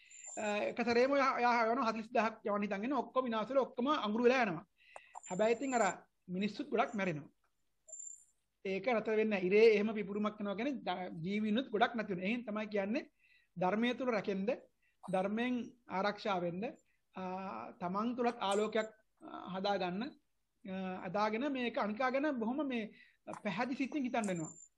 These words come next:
අනිකා ගැන. නැත්තම් මම මෙතෙන්ට එන්නේ නැහැ නේ. හිතලා බලන්නකෝ මම, අ, මේ, මේ ශක්-, මේ, මේ නපුර ගැන දැක්කට පස්සේ මේ නපුර වැඩිම ඇටැක් කරන්න පුළුවන් මටනේ.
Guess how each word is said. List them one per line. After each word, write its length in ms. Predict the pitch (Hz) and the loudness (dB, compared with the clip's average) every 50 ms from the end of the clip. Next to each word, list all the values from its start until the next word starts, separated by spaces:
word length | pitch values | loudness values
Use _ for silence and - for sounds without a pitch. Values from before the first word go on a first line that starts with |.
| _ _ | _ _
අනිකා 320 | - 208 208 208 220 208 185 | -6 -4 -2 0 0 0 0
ගැන. 160 | 170 160 156 - - | -2 -4 -6 -8 -10
නැත්තම් 280 | - - 190 185 240 226 | -8 -8 -4 -2 0 0
මම 100 | 233 226 | 2 0
මෙතෙන්ට 260 | 208 208 247 247 233 | 0 0 0 0 0
එන්නේ 140 | 226 233 240 | 0 2 0
නැහැ 140 | 247 254 254 | 0 0 0
නේ. 80 | 233 | 0
හිතලා 200 | 220 - 247 240 | -2 -2 0 0
බලන්නකෝ 320 | 247 247 247 247 240 247 233 | 2 0 0 -2 -2 -2 -2
මම, 80 | 240 240 233 - - - - - - - _ - | -2 -2 -4 -6 -12 -20 -20 -20 -20 -20 _ -6
අ, 160 | 190 185 - | -6 -6 -4
මේ, 260 | - 190 208 226 233 233 - 196 | -4 -4 -2 0 -2 -2 -2 -4
මේ 220 | 208 190 202 220 240 | -4 -2 -2 -2 0
ශක්-, 260 | - 214 190 - - | -2 -2 -4 -4 -6
මේ, 240 | 190 196 220 247 254 | -6 -4 -2 -2 -2
මේ 160 | 214 208 233 | -2 -2 -2
නපුර 320 | 226 196 170 - 247 254 247 | 0 -2 -2 -2 -2 -2 -2
ගැන 160 | 240 254 247 | -2 -4 -4
දැක්කට 300 | 202 190 190 - 240 233 | -4 -6 -6 -6 -6 -4
පස්සේ 220 | 214 247 240 247 240 | -4 -4 -4 -4 -4
මේ 100 | 247 233 | -2 -2
නපුර 240 | 208 196 202 247 254 | -2 -2 0 0 2
වැඩිම 280 | 214 196 233 262 254 | 2 0 0 -2 -2
ඇටැක් 200 | 240 247 247 254 | -2 -2 -4 -4
කරන්න 120 | 262 247 233 | -4 -6 -4
පුළුවන් 180 | 269 247 214 | -2 -2 -2
මටනේ. 240 | 202 240 240 247 | -2 -2 -2 -4